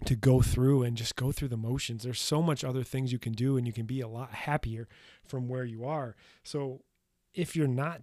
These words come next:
there, it isn't your true passion, is your, your, your true purpose, then why even bother? It's crazy. You know, all these people, they're like, "Well, I don't know what else to do." You know, I went to massage school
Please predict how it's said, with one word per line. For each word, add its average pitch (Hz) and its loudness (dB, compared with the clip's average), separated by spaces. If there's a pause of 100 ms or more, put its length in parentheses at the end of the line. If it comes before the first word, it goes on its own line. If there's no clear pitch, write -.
(100)
there, 151 4
it 123 -2
isn't 143 0
your 135 -2
true 151 4
passion, 139 6
is 117 -4
your, 131 -6 (100)
your, 135 -6 (160)
your 131 0
true 160 6
purpose, - 4
then 131 6 (400)
why 143 2
even 208 4
bother? 131 -8 (720)
It's - -8
crazy. 180 2
You 135 -4
know, 170 4
all 156 4
these 175 2
people, 175 -4
they're 143 -4
like, 135 -4
"Well, 147 -6
I 220 2
don't 202 6
know 160 6
what 147 8
else 139 2
to 139 -6
do." 151 -2
You 123 -4
know, 127 -4
I 123 -2
went 175 4
to 180 0
massage 143 0
school 135 -6